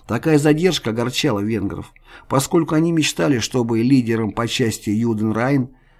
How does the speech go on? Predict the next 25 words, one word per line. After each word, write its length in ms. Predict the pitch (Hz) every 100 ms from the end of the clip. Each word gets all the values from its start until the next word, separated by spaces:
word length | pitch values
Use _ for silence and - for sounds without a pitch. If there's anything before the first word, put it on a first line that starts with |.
| _
стала 400 | - - 107 104
их 180 | 113 117
дорогая 440 | 117 120 117 85
столица. 640 | 87 - 110 87 80 - - - _ _ _ _ _ _ _
Счастливый 720 | - 110 113 - 165 160 143
сон 320 | - 151 160
Эйхмана 480 | 170 139 110 107 98
стал 320 | - 131 123
для 140 | 123
евреев 400 | 131 120 127 117
кошмаром. 720 | - 131 - 113 78 55 - _ _ _ _ _ _ _ -
Нигде 500 | 127 147 143 160 160
за 140 | 131
такой 260 | 135 139 120
короткий 420 | 127 127 104 120
промежуток 600 | 110 120 117 113 113 117
времени 400 | 123 135 123 110
не 280 | 107 120 120
было 220 | 117 113
депортировано 840 | 113 123 117 117 135 131 110 104
и 80 | 92
уничтожено 680 | 98 113 113 - 135 120 107
такое 340 | 104 98 104
количество 600 | 101 98 98 104 95 98
людей. 420 | 101 104 82 53